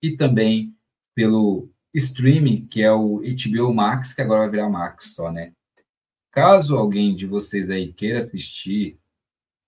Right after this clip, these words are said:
e não tenha T V por assinatura e nem H B O Max, deixa um comentário aqui, pós-live aqui, que, que eu dou uma dica pra vocês, uma ajuda pra vocês de como vocês assistirem gratuitamente,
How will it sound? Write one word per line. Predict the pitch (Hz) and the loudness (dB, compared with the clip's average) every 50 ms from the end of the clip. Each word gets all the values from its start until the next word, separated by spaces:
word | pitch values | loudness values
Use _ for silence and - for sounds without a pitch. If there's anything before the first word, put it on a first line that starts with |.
| _ _ _ _ _ _ _ _ _ | _ _ _ _ _ _ _ _ _
e | 113 107 104 101 98 95 92 92 92 | -2 0 2 2 2 0 0 -2 -2
não | 95 98 98 95 82 | -2 0 -2 -2 -4
tenha | 87 104 107 98 | -4 -4 -4 -4
T | - 92 | -2 -4
V | 95 95 | -6 -4
por | - 98 | -4 -6
assinatura | 95 - - 98 87 82 - _ 92 98 104 98 90 | -6 -4 -4 -6 -6 -6 -10 _ -2 -2 -2 -2 -2
e | |
nem | 87 92 95 98 98 | -4 -4 -4 -4 -4
H | - - - | -6 -8 -10
B | 92 92 95 | -6 -6 -4
O | 92 92 | -4 -2
Max, | 95 107 127 131 127 127 - - - _ _ _ _ _ _ _ _ | -2 0 0 0 0 -2 -8 -12 -12 _ _ _ _ _ _ _ _
deixa | 117 117 - - | -4 -2 -2 -2
um | 156 | -2
comentário | 151 147 143 135 127 113 - - 110 110 113 104 95 | 0 2 2 4 2 2 2 0 2 2 2 2 2
aqui, | - - - 113 | -2 -4 -8 -8
pós-live | 104 - 104 98 95 92 92 90 92 95 92 92 92 | -6 -4 -4 -4 -4 -4 -4 -4 -2 -2 -2 -4 -6
aqui, | - - _ - 123 135 135 - - - _ _ _ _ _ _ _ _ | -8 -10 _ -2 -2 -2 -2 -2 -10 -16 _ _ _ _ _ _ _ _
que, | 107 104 104 104 101 101 101 98 92 - - _ | 0 2 2 2 2 0 0 -4 -8 -10 -20 _
que | - 98 | -6 -2
eu | 101 101 101 104 101 98 98 95 | 0 2 4 4 2 2 0 -2
dou | 92 95 104 | -2 -2 -2
uma | 104 104 98 | 0 -2 -2
dica | 92 85 95 95 - 87 | -4 -6 -8 -8 -8 -8
pra | - 92 92 | -6 -6 -6
vocês, | 90 90 - - - 92 90 92 | -6 -8 -8 -6 -6 -6 -4 -4
uma | 98 95 95 | -4 -4 -4
ajuda | 92 - 95 92 95 | -6 -8 -8 -10 -10
pra | - 95 92 | -8 -8 -10
vocês | 90 90 - - 92 90 | -8 -8 -8 -8 -8 -10
de | 90 92 | -10 -12
como | - - 101 101 | -8 -4 -4 -4
vocês | 104 - 101 98 | -4 -4 -4 -4
assistirem | 101 - - 104 - - - 98 98 95 | -4 -6 -6 -8 -10 -8 -6 -6 -4 -2
gratuitamente, | 95 95 - - - 95 - - - 90 85 82 _ - - - | -2 -4 -4 -6 -8 -14 -10 -10 -10 -10 -10 -12 _ -18 -20 -20